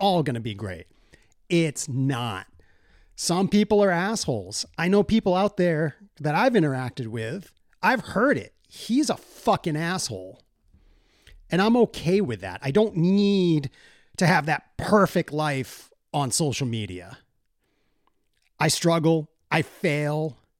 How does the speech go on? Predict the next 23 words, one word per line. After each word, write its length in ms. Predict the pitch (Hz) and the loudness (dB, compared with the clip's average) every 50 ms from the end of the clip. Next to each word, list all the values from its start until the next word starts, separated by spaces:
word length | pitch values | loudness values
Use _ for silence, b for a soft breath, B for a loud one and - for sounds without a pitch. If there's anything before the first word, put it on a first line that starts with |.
| _ _ _ _ _ _ | _ _ _ _ _ _
But 100 | - 160 | -4 -4
I 60 | 156 143 | -4 -4
get 400 | 104 - - 180 190 180 - - | -6 -2 2 2 2 2 0 -4
the 80 | 151 | -8
fuck 500 | - - - - 196 160 147 - - - - | -8 -8 -6 -4 -2 -2 -2 -4 -10 -10 -6
back 340 | 175 147 143 123 - - - - - | -4 -4 -4 -4 -6 -8 -12 -8 -6
up 280 | 143 131 117 - - - - - | -4 -4 -4 -6 -8 -12 -10 -8
and 140 | 123 120 | -8 -6
move 260 | 120 120 120 113 98 113 | -4 -4 -6 -6 -8 -8
on. 320 | 104 87 87 90 87 _ _ _ _ _ _ _ _ _ _ _ _ _ _ _ _ _ _ _ _ _ _ _ _ _ _ _ _ _ _ _ _ _ _ _ _ _ _ - | -10 -10 -12 -16 -20 _ _ _ _ _ _ _ _ _ _ _ _ _ _ _ _ _ _ _ _ _ _ _ _ _ _ _ _ _ _ _ _ _ _ _ _ _ _ -2
And 140 | 147 151 | 2 4
we're 160 | 156 190 202 190 | 6 6 6 6
convinced 500 | - 202 160 135 185 226 240 - - - | 4 2 4 4 4 4 4 2 0 -2
with 80 | 147 | -2
social 320 | - 196 190 170 - 175 156 | 0 0 0 2 2 4 6
media, 360 | 208 269 247 175 156 156 143 | 6 6 6 6 4 4 4
we 140 | 135 175 170 | 4 4 4
have 160 | 214 - - | 4 2 0
to 80 | - | -6
portray 640 | - - - - - - 208 202 190 180 170 160 156 143 | -12 -10 -6 -6 0 2 4 4 4 4 2 0 0 -2
that 320 | 123 151 139 151 - _ | -2 -4 -6 -6 -8 _
perfect 400 | - 185 165 135 - 135 - - | 0 0 2 2 0 -4 -6 -6
life. 640 | 120 139 139 110 - 135 - - - - - _ | -6 -6 -6 -8 -10 -16 -20 -20 -20 -20 -20 _